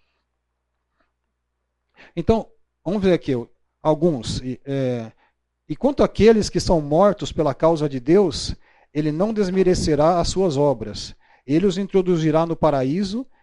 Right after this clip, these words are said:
que lhes tem anunciado." <clears throat> Então, uma das formas de você entrar diretamente no paraíso é você morrer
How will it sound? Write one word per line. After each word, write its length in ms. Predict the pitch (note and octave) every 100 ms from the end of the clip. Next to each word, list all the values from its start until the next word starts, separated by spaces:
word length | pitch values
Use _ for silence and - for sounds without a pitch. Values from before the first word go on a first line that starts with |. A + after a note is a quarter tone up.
| _ -
que 80 |
lhes 140 | E3 F3
tem 220 | - E3+
anunciado." 720 | E3+ E3+ - D#3 B2+ G#2+ G#2+ - -
<clears throat> 220 | - - _ _ _ -
Então, 180 | C#3+
uma 100 | A#3+
das 160 | C4+ B3
formas 220 | B3 A#3+
de 80 | G#3
você 220 | G#3 -
entrar 320 | G3 E3+ G3+
diretamente 600 | F#3 E3+ G#3+ A3 F#3+ G3
no 120 | F3 E3+
paraíso 760 | E3+ D3+ C#3+ F#3+ A3+ C#3 A#2+
é 160 | A#2+ D#3+
você 500 | F3+ E3 F#3+ F#3+ G#3
morrer 560 | E3 G#3 D#3 F#3+ F#3+